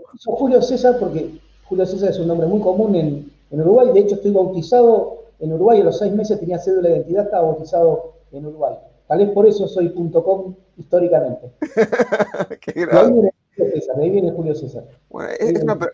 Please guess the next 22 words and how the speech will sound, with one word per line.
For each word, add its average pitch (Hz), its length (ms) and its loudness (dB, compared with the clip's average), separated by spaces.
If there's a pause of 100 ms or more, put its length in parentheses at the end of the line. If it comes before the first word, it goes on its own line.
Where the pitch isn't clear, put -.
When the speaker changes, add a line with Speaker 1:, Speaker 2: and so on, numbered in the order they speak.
(120)
Speaker 2:
una 165 200 -2
pregunta, 185 360 0
una 180 280 -2
pregunta 175 320 0
original 151 560 0
que 107 400 -4 (380)
te 170 80 -2
lo 202 80 4
deja 240 240 2
picando 226 400 0
para 170 140 2
el 151 60 0
final 165 360 0
nomás, 127 300 -4
Pe, 156 380 0
que 131 120 -10
también 143 420 0
son 156 140 -6
cosas 170 260 -8
que - 80 -14
siempre 160 240 -4
preguntamos, 170 880 -2